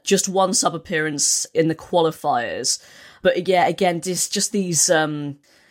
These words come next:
these Scandi teams, they just know how to play football. They're just so good, and they just seem to keep producing, even though they've got, you know, such a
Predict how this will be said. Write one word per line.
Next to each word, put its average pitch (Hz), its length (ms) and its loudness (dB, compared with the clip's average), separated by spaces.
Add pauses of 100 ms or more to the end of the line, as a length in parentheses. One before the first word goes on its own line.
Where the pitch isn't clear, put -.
(320)
these 196 160 4
Scandi 175 460 0
teams, 143 520 -4
they 156 120 -2
just 160 220 -2
know 160 360 0
how 151 240 0
to 135 380 -2
play 147 180 -2
football. 139 520 -4
They're 143 100 -2
just - 240 0
so 160 260 4
good, 131 360 0
and 143 100 -6
they 151 60 -6
just 147 140 -4
seem 156 140 -2
to 135 60 -10
keep - 240 -4
producing, 160 520 -2
even 156 200 -6
though 143 80 -6
they've 139 140 -6
got, - 260 0
you 160 120 -4
know, 139 160 -2
such - 260 0
a 160 120 -4